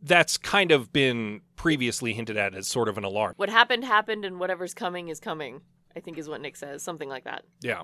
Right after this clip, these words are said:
Speaker 1: so, I mean, they've got a limited amount of time, and then they need to get out of there.
Speaker 2: Yeah, so I think our next chapter is going to be a fight of some kind.
Speaker 1: Or at least a flight, which seems more likely,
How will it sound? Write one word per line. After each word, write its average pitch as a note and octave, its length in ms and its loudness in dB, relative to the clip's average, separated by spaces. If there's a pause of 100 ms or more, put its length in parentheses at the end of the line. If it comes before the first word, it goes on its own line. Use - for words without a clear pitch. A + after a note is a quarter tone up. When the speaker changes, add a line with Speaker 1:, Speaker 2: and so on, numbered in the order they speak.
(160)
Speaker 1:
so, G2+ 260 -6
I A2 100 0
mean, A2 200 -6
they've B2 120 2
got B2 160 8
a B2 60 6
limited B2 320 2
amount A#2 220 2
of F#2+ 80 -8
time, A#2 240 0
and G2 100 -8
then G2 80 -10
they G#2 100 -6
need G2 140 -10
to F#2 80 -20
get F2+ 140 -14
out G2+ 160 -6
of E3 80 -12
there. E3+ 180 -18
Speaker 2:
Yeah, E3 280 -2
so - 160 -6
I F#3+ 100 4
think A3 260 0
our F#3+ 140 4
next F#3+ 220 -4
chapter F3 440 0
is D3+ 140 -6
going D#3+ 200 -6
to E3+ 60 -18
be D#3 140 -8
a C3+ 80 -4
fight D#3+ 320 -2
of - 100 -12
some D3 200 -10
kind. C#3+ 360 -10 (320)
Speaker 1:
Or B2+ 100 6
at B2 60 4
least C#3 320 0
a A#2+ 60 -8
flight, - 560 -8 (140)
which A2 260 -6
seems G#2 400 -4
more F#2 160 -8
likely, - 420 -14